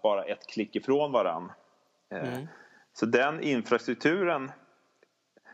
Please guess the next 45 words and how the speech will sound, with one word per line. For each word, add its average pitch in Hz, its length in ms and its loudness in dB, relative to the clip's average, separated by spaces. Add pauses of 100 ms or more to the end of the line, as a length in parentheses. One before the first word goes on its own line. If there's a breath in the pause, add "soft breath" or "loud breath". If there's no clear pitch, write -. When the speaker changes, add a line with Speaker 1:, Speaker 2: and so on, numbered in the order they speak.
Speaker 1:
grunden 147 380 2
är 139 60 4
lagd. 104 380 0 (340)
Eh, 117 360 2 (500 loud breath)
men 127 180 0
det 104 320 -2
är - 20 2
ju 139 80 2
fortfarande 151 560 0
inte, 117 440 0 (500)
det 113 120 -2
som 123 180 -2
du 117 120 2
säger 117 280 2
med 104 340 0 (160)
det - 140 -4
här 104 460 0
andra, 127 540 2
liksom, 117 440 0
hur 110 100 2
vi 104 60 -2
organiserar 110 800 2
oss 117 160 -2
och 104 80 -4
så - 100 0
här. 90 80 0
Vi 98 100 -2
är - 20 4
ju 110 60 0
inte 110 180 -2
en 120 220 -2
helt, 113 500 0 (640 soft breath)
vi 123 80 2
är - 20 0
inte 120 100 2
en 131 80 2
helt 147 440 0
platt 170 320 2
organisation, 120 680 -2
världen 92 340 0
än, 80 220 -6
utan 87 240 -6
det 98 60 2
är 98 40 0
otroliga, 101 840 2